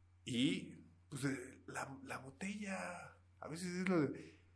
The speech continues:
Hay dos marcas de mezcal que se me vienen la, a la mente, no lo voy a decir tampoco, que son mezcales muy buenos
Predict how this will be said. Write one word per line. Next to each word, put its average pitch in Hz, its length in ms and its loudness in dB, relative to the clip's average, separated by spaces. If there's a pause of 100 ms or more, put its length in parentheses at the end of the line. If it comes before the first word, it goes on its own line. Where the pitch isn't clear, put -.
(1700)
Hay - 380 8 (560)
dos 196 340 10
marcas 156 400 8
de 107 60 0
mezcal 104 360 0 (120)
que 110 120 -2
se 95 80 -10
me 98 120 -2
vienen 107 320 2
la, 95 280 0
a 98 120 -4
la 92 160 -4
mente, 117 600 0 (320)
no 80 100 -4
lo 104 100 0
voy 104 180 4
a - 20 -2
decir 95 240 -4
tampoco, - 480 -2 (420)
que - 100 -4
son 139 300 6 (160)
mezcales 123 440 6
muy 135 180 10
buenos 127 440 6